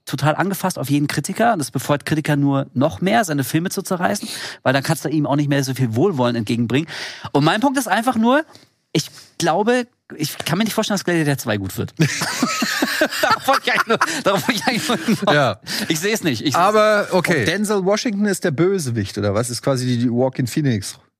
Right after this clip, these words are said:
Speaker 2: Ich weiß,
Speaker 3: Antagonist.
Speaker 2: ich bin noch nicht in alle Einzelheiten der Story
Speaker 3: Wenn der eine
Speaker 2: vertraut.
Speaker 3: der Held ist, muss er, was soll
Speaker 2: Ja, aber vielleicht ist Pedro Pascal auch der Bösewicht? Das kannst du dir jetzt nicht vorstellen.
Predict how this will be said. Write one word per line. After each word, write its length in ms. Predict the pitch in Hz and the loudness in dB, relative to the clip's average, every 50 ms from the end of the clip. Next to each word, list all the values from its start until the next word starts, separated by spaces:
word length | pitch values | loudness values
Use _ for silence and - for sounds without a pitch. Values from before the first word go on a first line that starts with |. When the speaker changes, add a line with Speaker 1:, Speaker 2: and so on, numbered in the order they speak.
| _ _ _ _ _ _ _ _ _ _ - - - | _ _ _ _ _ _ _ _ _ _ -8 -6 -4
Speaker 2:
Ich 120 | 139 131 | -2 0
weiß, 140 | 156 165 160 | 0 0 0
Speaker 3:
Antagonist. 360 | 113 110 104 98 - - - | 0 -2 -4 -4 -6 -6 -8
Speaker 2:
ich 280 | 110 - - - - - | -8 -8 -8 -10 -6 -2
bin 400 | 135 131 135 143 143 139 139 139 | 0 2 2 4 2 2 2 2
noch 140 | 139 131 123 | 4 4 4
nicht 560 | 139 147 139 - - - - - - - - | 4 2 2 -2 -6 -10 -10 -8 -8 -8 -4
in 140 | - 135 131 | -2 0 0
alle 220 | - - 139 139 127 | 2 2 2 2 2
Einzelheiten 440 | - 139 131 127 127 127 127 123 | 2 2 2 2 0 0 0 0
der 80 | 131 120 | 0 -2
Story 180 | 110 - 131 127 | 0 0 0 0
Speaker 3:
Wenn 60 | 123 | 0
der 120 | 113 107 104 | 2 2 2
eine 120 | 123 131 | 2 2
Speaker 2:
vertraut. 60 | 135 123 | 2 0
Speaker 3:
der 80 | 123 107 | 2 2
Held 200 | 117 139 151 147 | 2 0 0 0
ist, 140 | 127 107 | -2 -2
muss 160 | 113 139 147 - | -2 -2 -2 0
er, 260 | 120 113 107 104 98 98 | -2 -2 -2 -2 -2 -2
was 160 | 110 101 - | -2 -2 0
soll 100 | 117 113 | 0 2
Speaker 2:
Ja, 60 | 107 | 2
aber 200 | 127 147 147 117 - - | 2 2 2 0 -4 -6
vielleicht 240 | - - 127 135 | -2 -2 0 0
ist 80 | 143 - | 0 0
Pedro 220 | - 131 117 120 | 0 0 0 0
Pascal 440 | 110 - 101 98 - - - 92 127 185 | -2 -2 -2 -2 -2 -2 -2 0 0 0
auch 80 | 196 | -2
der 100 | - 196 | -2 -4
Bösewicht? 460 | 180 170 190 196 208 220 214 - - _ _ _ _ _ _ _ _ _ _ _ _ _ _ _ _ _ _ _ _ _ _ _ _ _ _ _ _ _ _ _ _ _ _ _ _ _ - | -4 -2 -4 -4 -4 -6 -8 -10 -14 _ _ _ _ _ _ _ _ _ _ _ _ _ _ _ _ _ _ _ _ _ _ _ _ _ _ _ _ _ _ _ _ _ _ _ _ _ -2
Das 140 | 123 117 | 0 0
kannst 220 | - 135 123 110 - | 2 0 0 2 2
du 40 | 107 | 0
dir 40 | 98 | 0
jetzt 80 | - | 0
nicht 120 | 107 98 - | 0 -2 -2
vorstellen. 360 | - - 78 - - - - | -2 -6 -6 -8 -10 -12 -14